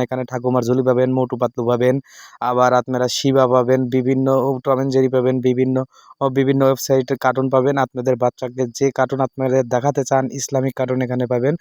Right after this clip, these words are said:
সকল ধরনের কার্টুন কিন্তু এর ভিতর কিন্তু রয়েছে। দর্শক, আপনারা কিন্তু আপনাদের বাচ্চাকে এভাবে আপনারা এখান থেকে কার্টুন দেখাতে পারবেন একদম ফ্রিতে, এমবি টেমবি কিচ্ছু লাগবে না। ঠিক আছে দর্শক, এই দেখেন আমি আপনাদেরকে একটা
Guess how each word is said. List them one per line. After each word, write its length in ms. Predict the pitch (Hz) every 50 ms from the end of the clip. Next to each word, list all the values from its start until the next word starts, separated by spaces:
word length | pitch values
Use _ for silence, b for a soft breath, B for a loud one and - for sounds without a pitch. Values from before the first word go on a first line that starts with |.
| b b b b b
সকল 260 | - - 147 135 151 139 131
ধরনের 260 | 139 139 143 151 151 -
কার্টুন 200 | 143 131 127 135 143 135
কিন্তু 180 | 147 143 139 175 175 - - 143
এর 80 | 135 131 127
ভিতর 200 | 135 127 143 131 -
কিন্তু 180 | 135 135 135 - 170 139
রয়েছে। 300 | 131 123 113 - - 95 98 b b b b b b -
দর্শক, 340 | - 135 135 - - 156 160 - - - - 139
আপনারা 260 | - 143 135 135 139 135
কিন্তু 180 | 139 135 131 156 143
আপনাদের 300 | 127 120 131 123 123 131 123 123
বাচ্চাকে 440 | 127 123 _ - - 123 - 139 147 - - - 147
এভাবে 320 | 131 127 131 135 127 143 160 - b b b b b b
আপনারা 340 | 143 143 - 139 127 131 135 135
এখান 160 | 127 - 135 135 127
থেকে 140 | 143 139 143 139 -
কার্টুন 280 | 139 131 123 - 139 160 170 135
দেখাতে 280 | 131 123 127 131 - 143 131
পারবেন 260 | 135 131 127 127 135 131 127
একদম 200 | 117 117 - 135 135 131 -
ফ্রিতে, 360 | - 127 127 131 - - 151 147 - 151 135
এমবি 220 | 135 131 123 131 120 -
টেমবি 260 | 139 131 139 135 160 - -
কিচ্ছু 300 | 151 135 _ - - - 160 139
লাগবে 240 | 123 107 104 110 104 101
না। 60 | 104 - b b b b b b -
ঠিক 100 | 147 147 160
আছে 100 | 156 151 139
দর্শক, 240 | 151 139 - - 156 147 151
এই 60 | 139 123 123
দেখেন 200 | 127 - 143 135 131 127
আমি 120 | 127 131 139 143 135
আপনাদেরকে 460 | - - 123 113 127 123 - - 160 185 196 b b b b b b
একটা 240 | - 127 - - 143